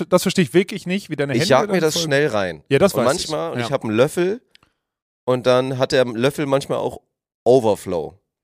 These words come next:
Speaker 2: Der Löffel ist sehr voll und dann plattert es über
Speaker 1: Das heißt, du
Speaker 2: manchmal.
Speaker 1: schaffst es über dein, über deine Masse, die du in deinen Haferflocken kreierst oder mit
Speaker 2: Ja,
Speaker 1: deinen Haferflocken,
Speaker 2: ja.
Speaker 1: schaffst du es, den Löffel in diese,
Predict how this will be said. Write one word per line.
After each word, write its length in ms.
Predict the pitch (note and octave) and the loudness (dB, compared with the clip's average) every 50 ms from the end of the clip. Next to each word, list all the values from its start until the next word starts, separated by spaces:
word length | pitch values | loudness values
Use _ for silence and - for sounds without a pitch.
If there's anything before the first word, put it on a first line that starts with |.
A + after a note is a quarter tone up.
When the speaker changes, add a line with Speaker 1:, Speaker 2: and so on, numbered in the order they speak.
| _ _ _ _ - | _ _ _ _ -6
Speaker 2:
Der 80 | F#2 | -2
Löffel 240 | G#2 A#2+ B2 B2 B2 | 0 0 0 -2 -6
ist 120 | A2+ G#2 G#2 | -8 -6 -4
sehr 180 | A2+ A#2+ C3 | -2 -2 -4
voll 400 | - - C3 C3 C#3+ D#3+ F3 F#3+ - | -4 -4 -2 -2 -2 -2 -4 -6 -8
und 160 | A#2+ G#2+ G#2+ | -10 -10 -8
dann 100 | G#2 G2 | -10 -10
plattert 520 | _ - A#2+ A#2+ C3 C#3+ D3 D3 - - _ | _ -4 -2 0 0 0 0 -4 -4 -10 _
es 160 | - A2+ G#2 - | -12 -12 -10 -10
über 360 | - B2+ A#2+ G2+ - - E2+ - | -10 -8 -6 -6 -6 -8 -8 -12
Speaker 1:
Das 100 | - - | -12 -8
heißt, 160 | D3 D#3+ - | -6 -6 -4
du 60 | - | -4
Speaker 2:
manchmal. 240 | F#3 F3+ - E3+ F#3 | -4 -2 0 0 0
Speaker 1:
schaffst 160 | D#3+ - - | 0 -2 -4
es 140 | G3 - - | -2 -4 -4
über 200 | F#3+ D3+ D#3 D3 | -2 -2 -2 -2
dein, 460 | C3+ C#3+ C#3 C#3 C#3+ C#3+ C#3+ C#3+ C#3+ - | 0 0 -2 -2 -2 -4 -6 -8 -10 -12
über 220 | - C#3 C3 C3+ B2+ | -12 -6 -4 -4 -4
deine 340 | A#2+ B2+ B2+ B2+ B2 B2+ | -2 -2 -4 -4 -4 -6
Masse, 460 | A#2+ A#2 B2 D#3 F3 - - - E3+ C#3 | -6 -4 -4 -4 -4 -4 -6 -8 -8 -8
die 140 | C#3 C#3+ | -10 -10
du 120 | C3 C3+ C3+ | -8 -8 -8
in 140 | B2 B2 A#2+ | -8 -8 -4
deinen 240 | B2 A#2+ A#2 A2+ | -4 -4 -4 -2
Haferflocken 560 | A#2 C#3 C3+ - A#2+ - - A#2 A2+ A2+ A2 G#2 | -2 -2 -2 -4 -6 -10 -6 -6 -6 -6 -8 -10
kreierst 680 | - B2 A2+ - A2 G#2+ F#2+ - - - - - - | -12 -10 -10 -8 -8 -8 -8 -8 -10 -12 -14 -16 -14
oder 120 | - A2 | -12 -8
mit 100 | A#2+ C3+ | -6 -2
Speaker 2:
Ja, 80 | - C3 | -2 -2
Speaker 1:
deinen 100 | A#2 A2+ | -2 -2
Haferflocken, 360 | A#2 G#2+ A2 G2 A#2 - F2 | -6 -10 -10 -10 -8 -6 -6
Speaker 2:
ja. 80 | E2 - - - _ | -6 -6 -8 -18 _
Speaker 1:
schaffst 380 | - - D#3 E3 E3 - - G3+ | -8 -2 -2 -2 -2 -2 -4 -6
du 40 | F#3+ | -4
es, 380 | - F3+ F#3+ G#3 - - - _ _ _ _ - | -4 -4 -4 -4 -4 -6 -8 _ _ _ _ -8
den 100 | C3+ B2 | -6 -2
Löffel 380 | B2+ C#3+ F#3 - - G#3+ A3 A3+ | 0 0 0 0 0 -4 -4 -4
in 140 | G#3 C3 A#2 | -4 -6 -8
diese, 480 | A2+ B2 A2 A2 A#2+ A2+ A2 G#2+ G2+ | -10 -10 -8 -6 -4 -4 -4 -6 -8